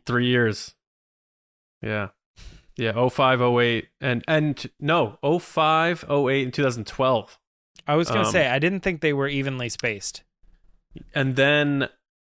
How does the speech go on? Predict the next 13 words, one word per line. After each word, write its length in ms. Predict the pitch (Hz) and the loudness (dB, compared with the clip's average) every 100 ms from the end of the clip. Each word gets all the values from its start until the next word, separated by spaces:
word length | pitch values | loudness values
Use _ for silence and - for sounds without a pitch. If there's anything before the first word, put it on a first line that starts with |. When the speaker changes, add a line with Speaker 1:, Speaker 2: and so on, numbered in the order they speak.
| _ _ _ | _ _ _
Speaker 1:
the, 640 | 139 147 139 135 123 117 | 0 2 4 4 2 -2
but 180 | - 139 | 0 0
really 280 | 131 165 170 | 2 2 4
the 80 | 131 | 0
first 340 | - 165 165 | 0 0 0
one 100 | 156 | 0
and 120 | 135 | 0
third 180 | 135 147 | 0 0
one 320 | 139 127 113 - | 2 0 -2 -2
are 200 | 127 117 | -2 0
so 280 | - 131 | 0 0
tied 320 | 123 - 120 113 | 0 0 0 0
together 540 | 113 117 120 110 101 | 0 0 0 0 -4